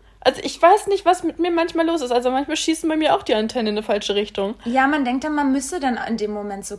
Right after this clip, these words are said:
Speaker 2: cool sein, weil man dann wieder Angst hat, man gibt zu viel und dann
Speaker 1: Ja.
Speaker 2: ist es wieder nicht so gut angesehen.
Speaker 1: Ja, genau. Und er hat dann aber auch irgendwie nichts mehr so gesagt. Er hatte mich nur so angeguckt und dann haben wir irgendwie das Thema gewechselt.
Speaker 2: Ja.
Speaker 1: Also ich hab mich natürlich gefreut wie ein Schneekönig, ja?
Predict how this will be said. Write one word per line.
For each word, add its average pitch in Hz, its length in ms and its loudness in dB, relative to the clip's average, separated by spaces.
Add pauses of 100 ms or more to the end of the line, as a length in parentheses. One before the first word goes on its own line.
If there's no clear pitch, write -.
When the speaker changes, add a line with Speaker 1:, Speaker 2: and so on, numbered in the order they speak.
(140)
Speaker 2:
cool 190 160 -12
sein, 185 240 -8
weil 202 100 -2
man 233 120 -2
dann 240 140 0
wieder 233 200 -2
Angst 247 260 -4
hat, 285 120 -6
man 240 140 -2
gibt - 180 -8
zu - 120 -8
viel 311 520 -6
und 247 120 -2
dann 330 160 2
Speaker 1:
Ja. 285 100 4
Speaker 2:
ist 269 100 0
es 254 200 -6
wieder 233 380 -2
nicht 226 220 -8
so 233 80 -8
gut 220 240 -12
angesehen. 180 840 -8
Speaker 1:
Ja, 269 340 0
genau. 240 760 -2
Und - 140 -2
er 269 140 6
hat 269 100 8
dann 247 120 6
aber 214 220 6
auch 240 160 6
irgendwie 349 220 -2
nichts 359 240 -2
mehr 330 120 0
so 339 140 -4
gesagt. 339 300 2
Er 254 60 2
hatte 262 140 -2
mich 254 140 -4
nur 233 140 -2 (140)
so 196 120 -4
angeguckt 339 920 -2
und 240 80 -2
dann 226 120 2
haben 254 120 -2
wir 247 80 2
irgendwie 247 160 -4
das 254 180 0
Thema 220 280 -2
gewechselt. 175 680 -8 (240)
Speaker 2:
Ja. 240 100 -10 (440)
Speaker 1:
Also 214 160 4
ich 220 100 2
hab 269 80 6
mich 247 80 -2
natürlich 220 240 -2
gefreut 233 300 0
wie 175 60 -4
ein 165 40 0
Schneekönig, 185 640 -2
ja? 175 240 -2